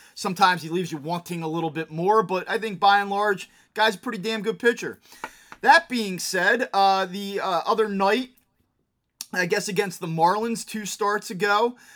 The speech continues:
uh, he got himself into some trouble very early on in the game, and then he settled in, uh, and was great. I believe he went six innings, gave up four runs on the first inning, and he only needed fifty-five pitches to get through his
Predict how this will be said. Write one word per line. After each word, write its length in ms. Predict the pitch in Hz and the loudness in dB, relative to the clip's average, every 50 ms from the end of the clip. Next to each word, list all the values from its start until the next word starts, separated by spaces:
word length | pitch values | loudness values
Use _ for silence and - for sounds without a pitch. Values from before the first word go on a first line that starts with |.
| - _ _ | -20 _ _
uh, 260 | - 175 180 170 170 | 0 2 2 2 2
he 100 | 175 196 | 0 0
got 160 | 175 208 208 | 4 4 4
himself 340 | 214 220 - - 220 220 220 | 4 4 0 -2 -2 -2 -2
into 140 | 202 214 202 | -4 -6 -6
some 160 | - 196 196 | -6 -6 -8
trouble 380 | 170 - 214 208 208 196 226 202 | -6 -4 -2 -2 0 0 -2 0
very 340 | 170 185 185 208 196 196 190 | 0 2 2 2 2 0 0
early 320 | 202 196 202 202 196 196 | 0 2 2 2 2 0
on 240 | 185 185 196 202 208 | 0 -2 -2 -2 -2
in 60 | 202 | -4
the 60 | 190 | -6
game, 360 | 165 151 185 185 196 214 226 | -6 -6 -6 -6 -6 -6 -6
and 100 | 196 170 | -6 -6
then 140 | 170 175 175 | -6 -4 -4
he 140 | 170 165 170 | -6 -6 -6
settled 420 | - - - 202 190 185 180 170 | -6 -4 -2 -2 -2 -2 -2 -2
in, 380 | 170 190 214 226 247 262 277 254 _ _ _ _ _ _ | -4 -2 -2 -2 -2 -4 -6 -10 _ _ _ _ _ _
uh, 260 | - 160 170 170 170 165 - | 0 2 2 2 2 0 -2
and 180 | 180 180 185 | -6 -4 -4
was 140 | 190 190 180 | -2 -4 -4
great. 440 | - - 156 160 180 196 233 - - | -4 -6 -4 -2 0 0 0 0 -2
I 40 | 185 | -6
believe 240 | 170 185 226 247 247 | -6 -6 -6 -6 -4
he 60 | 226 | -4
went 180 | 220 202 - | -4 -6 -6
six 420 | - - - - 233 233 - - - | -8 -10 -8 -8 -8 -8 -8 -10 -8
innings, 300 | 202 202 202 208 208 185 | -8 -6 -6 -6 -8 -8
gave 220 | - 202 196 180 170 | -4 -2 -2 0 -2
up 80 | 151 | -2
four 320 | - - - 208 220 214 190 | -6 -8 -2 0 2 2 2
runs 260 | 185 190 185 185 170 | 2 0 -2 -4 -6
on 220 | - 185 202 208 | -6 -6 -6 -6
the 40 | 196 | -6
first 300 | - 208 196 175 175 - | -6 -6 -4 -4 -6 -6
inning, 240 | 208 214 202 180 170 | -8 -8 -8 -8 -6
and 80 | 160 | -6
he 160 | 165 175 190 190 | -6 -8 -8 -8
only 220 | 226 294 339 294 | -10 -10 -8 -8
needed 280 | 208 214 233 208 180 - | -8 -6 -6 -6 -6 -8
fifty-five 800 | - _ 214 233 233 - 247 240 - 208 180 156 160 156 - | -8 _ -10 -10 -8 -8 -10 -10 -6 -4 -4 -4 -4 -6 -8
pitches 380 | - 220 208 170 170 156 135 - | -8 -10 -10 -8 -12 -14 -14 -12
to 80 | 160 | -10
get 180 | 151 175 170 170 | -10 -10 -10 -8
through 200 | - 165 156 143 | -8 -8 -8 -6
his 280 | 143 170 160 147 - | -6 -6 -6 -6 -8